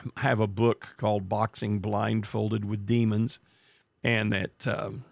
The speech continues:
it will be out in the, I don't know, the spring of, uh, twenty-three, I think. No, the fall, the fall of twenty-three.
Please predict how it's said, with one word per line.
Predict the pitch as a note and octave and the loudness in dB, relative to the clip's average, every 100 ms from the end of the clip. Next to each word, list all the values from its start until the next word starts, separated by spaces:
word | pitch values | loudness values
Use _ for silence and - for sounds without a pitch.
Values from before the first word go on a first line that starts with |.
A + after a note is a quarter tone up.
| _ _ _ - - _ | _ _ _ -20 -20 _
it | A2+ | 0
will | A2 G#2+ | 2 4
be | A#2 | 4
out | A2+ A2+ A2 | 6 6 6
in | G2+ | 2
the, | F2+ - _ _ - - - C3+ - - | -2 -10 _ _ -14 -12 -14 -18 -16 -8
I | |
don't | F#2 E2 | -8 -8
know, | - | -8
the | F#2 | -8
spring | F#2 - _ _ _ - A2 A2 G#2+ | -8 -10 _ _ _ -6 -2 0 0
of, | F#2+ F#2+ G2 | 0 -4 -6
uh, | F2 E2 F2+ - _ _ _ _ _ _ _ - | -6 -6 -6 -12 _ _ _ _ _ _ _ -4
twenty-three, | B2 A#2+ G2+ A2+ G#2 | 2 2 2 0 0
I | G2 | 0
think. | - A2+ A#2 - | -2 -2 -2 -4
No, | A#2+ A#2 | -2 0
the | F#2 | 0
fall, | - G#2+ F#2 | 2 4 4
the | - | -2
fall | - G2 F#2 | 0 0 0
of | F2 | -4
twenty-three. | - F2 E2+ - D#2+ | -8 -6 -6 -6 -8